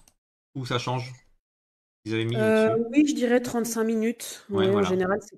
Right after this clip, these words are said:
Speaker 2: trente-cinq minutes avec, euh, comme t'as dit, euh, cinq minutes, euh, même pas, euh, trois minutes de, de mise en place, hein.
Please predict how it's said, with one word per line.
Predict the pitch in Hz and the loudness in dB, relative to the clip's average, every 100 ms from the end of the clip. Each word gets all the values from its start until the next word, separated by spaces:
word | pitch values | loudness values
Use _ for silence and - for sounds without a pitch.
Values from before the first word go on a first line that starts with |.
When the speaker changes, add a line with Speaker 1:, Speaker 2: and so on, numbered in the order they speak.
| - | -10
Speaker 2:
trente-cinq | 185 160 185 | -8 -6 -4
minutes | 185 185 214 196 | -4 -4 -4 -4
avec, | 165 180 185 | -2 -2 -2
euh, | 170 | -4
comme | 160 185 | -4 -6
t'as | - 185 | -4 -4
dit, | 165 175 220 214 | -2 -4 -4 -2
euh, | 180 165 165 | -2 -4 -6
cinq | 156 - - - - 214 | -8 -10 -14 -14 -4 -2
minutes, | 208 208 226 220 | 2 4 4 2
euh, | 175 160 160 160 | -2 -4 -6 -4
même | 185 190 | -4 -4
pas, | 170 196 190 160 | -2 -2 -2 -2
euh, | 147 147 | -6 -10
trois | 151 208 | -8 -4
minutes | 196 190 214 180 | -2 -2 -4 -4
de, | 170 165 156 156 | -6 -4 -6 -6
de | 156 | -6
mise | 175 170 | -6 -6
en | 165 | -6
place, | 160 202 - | -4 -4 -4
hein. | 170 | -12